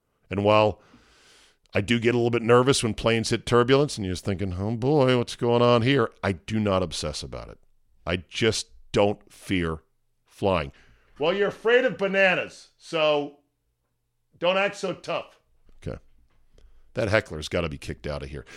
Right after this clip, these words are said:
This one from Steve Savino. He writes to say, "Yes, the Italian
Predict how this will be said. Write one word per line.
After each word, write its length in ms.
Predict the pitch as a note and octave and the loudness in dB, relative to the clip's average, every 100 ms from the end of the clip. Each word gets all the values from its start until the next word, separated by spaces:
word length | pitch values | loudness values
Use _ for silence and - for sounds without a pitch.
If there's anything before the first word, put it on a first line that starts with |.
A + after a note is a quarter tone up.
| - | -4
This 240 | - F3+ - | 4 6 6
one 240 | D#3 D3+ | 6 6
from 200 | C3 B2+ | 4 0
Steve 460 | G#2+ - D3+ D#3 C#3+ | 0 0 2 2 2
Savino. 920 | - C3 A2+ A#2+ D3 A#2+ F#2+ F#2 G#2 - _ _ | 0 2 4 4 4 4 4 4 0 -6 _ _
He 120 | - | 0
writes 300 | A#2+ C3 C3+ - | 4 6 4 0
to 120 | B2 | 0
say, 260 | - C3 | 4 6
"Yes, 800 | B2+ B2 D3+ - - - - - - _ _ _ _ _ | 6 2 2 6 6 2 -4 -8 -12 _ _ _ _ _
the 180 | C3+ F#3+ | 4 6
Italian 840 | F#3 - - G#3 A3+ A3+ A3+ G#3+ | 4 4 6 6 6 6 6 4